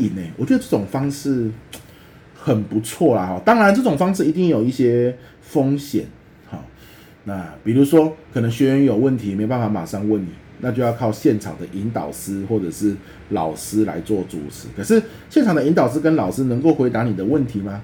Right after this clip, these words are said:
不一定。好，那这个可以，可能有配套，比如说学员真的遇到了一些问题，然后引导师没办法现场引导大家一起做讨论，得到大家都满意的答案，或许这些问题收集起来又可以寄到老师的信箱，那老师再回应。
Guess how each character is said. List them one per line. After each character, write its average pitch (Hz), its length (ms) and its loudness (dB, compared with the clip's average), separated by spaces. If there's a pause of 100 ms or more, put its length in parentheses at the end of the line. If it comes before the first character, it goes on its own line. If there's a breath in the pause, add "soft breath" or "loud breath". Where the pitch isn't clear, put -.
不 113 140 0
一 98 60 -2
定。 104 160 -6 (720 loud breath)
好， - 120 -14
那 135 80 2
这 269 100 6
个 269 100 10
可 202 140 6
以， 202 100 10
可 160 120 0
能 131 100 4
有 127 140 2
配 160 220 4
套， 135 200 2
比 110 80 2
如 117 60 2
说 147 140 4
学 127 220 0
员 127 120 2
真 143 100 4
的 131 100 2
遇 139 100 8
到 135 120 4
了 123 80 2
一 120 60 0
些 123 140 0
问 127 240 2
题， 92 320 -6
然 98 120 -4
后 123 220 2 (380 loud breath)
引 131 120 0
导 120 140 2
师 123 140 -4
没 123 100 0
办 131 160 -2
法 113 100 -2
现 135 280 0
场 95 320 -6
引 117 180 -4
导 101 160 -4
大 113 160 -4
家 117 140 -2
一 120 80 -2
起 113 140 -6
做 113 180 -2
讨 92 220 -10
论， 107 180 0
得 95 180 -4
到 110 220 -2
大 107 160 -4
家 107 100 -4
都 110 140 -4
满 92 160 -8
意 98 40 -10
的 98 100 -6
答 - 160 -12
案， 117 240 -2
或 233 180 4
许 185 220 2 (200 loud breath)
这 185 80 0
些 175 120 2
问 180 180 4
题 131 160 0
收 151 180 4
集 147 140 2
起 135 160 -2
来 90 80 -2
又 120 100 0
可 117 120 -2
以 98 120 -2
寄 120 200 -2
到 113 180 0
老 82 160 -4
师 98 120 -10
的 95 120 -4
信 101 200 -6
箱， 85 220 -8 (480 loud breath)
那 113 100 -6
老 92 200 -2
师 98 180 -8
再 101 220 -4
回 80 280 -14
应。 104 200 -6